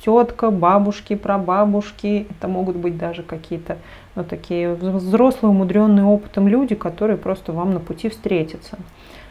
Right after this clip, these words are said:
Они не будут грубыми, они с вами себя ведут мудро, и вы какую-то мудрость сами постигаете. О профессии, если говорить,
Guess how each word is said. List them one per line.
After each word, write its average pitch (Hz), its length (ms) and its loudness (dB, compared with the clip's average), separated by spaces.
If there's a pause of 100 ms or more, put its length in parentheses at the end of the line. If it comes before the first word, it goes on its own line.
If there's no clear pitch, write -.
(180)
Они 214 200 6
не 202 80 8
будут 180 320 2
грубыми, 254 480 6
они 202 300 4
с - 180 -10
вами 185 240 0
себя 165 260 -6
ведут 156 320 -6
мудро, 233 400 2
и 254 180 -4
вы 233 140 0
какую-то 196 420 -6
мудрость 185 380 -4
сами 190 240 -4
постигаете. 175 880 -6 (3250)
О 254 160 4
профессии, 220 1000 0
если 180 220 -4
говорить, 220 600 0